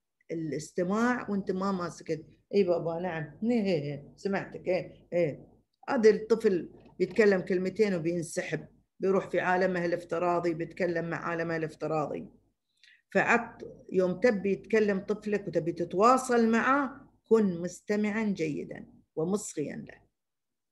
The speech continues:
أيوة، اليوم أنا بجيب لكم شيء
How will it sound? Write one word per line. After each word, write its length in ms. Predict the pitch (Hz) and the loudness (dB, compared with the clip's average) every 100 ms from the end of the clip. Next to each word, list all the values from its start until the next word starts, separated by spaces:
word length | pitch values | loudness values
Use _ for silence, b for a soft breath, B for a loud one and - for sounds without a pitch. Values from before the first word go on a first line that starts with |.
| _ _ _ _ _ _ _ - | _ _ _ _ _ _ _ 4
أيوة، 580 | 202 185 170 160 151 - | 8 8 6 4 0 0
اليوم 420 | 202 254 294 277 | 4 6 6 6
أنا 160 | 240 240 | 4 6
بجيب 200 | 226 233 | 6 6
لكم 280 | 240 233 202 | 4 2 -2
شيء 560 | - 254 277 302 339 | 2 6 6 4 -4